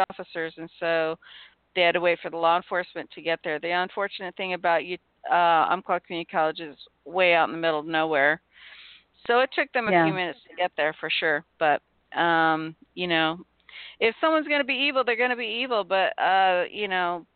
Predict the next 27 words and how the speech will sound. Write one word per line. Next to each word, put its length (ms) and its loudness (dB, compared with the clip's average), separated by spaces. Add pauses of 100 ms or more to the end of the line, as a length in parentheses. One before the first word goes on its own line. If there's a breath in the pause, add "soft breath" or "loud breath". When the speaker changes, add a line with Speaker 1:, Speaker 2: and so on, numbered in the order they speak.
(500)
Speaker 1:
let's 260 -4
try 140 0
to 80 0
do 180 -6
the 60 -12
best 320 -2
we 100 -10
can. 380 -6
That's 200 -8
all 140 -6
I'm 260 -4
saying. 360 -6 (1400)
Speaker 2:
Well, 260 -4
and, 240 0
you 80 2
know, 120 2
one 220 2
thing 180 -2
I 80 4
wanna 300 2
add, 280 0
you 160 -6
said 180 -4
something 300 -2
about 360 -2
the, 300 -6 (100)
the 120 -2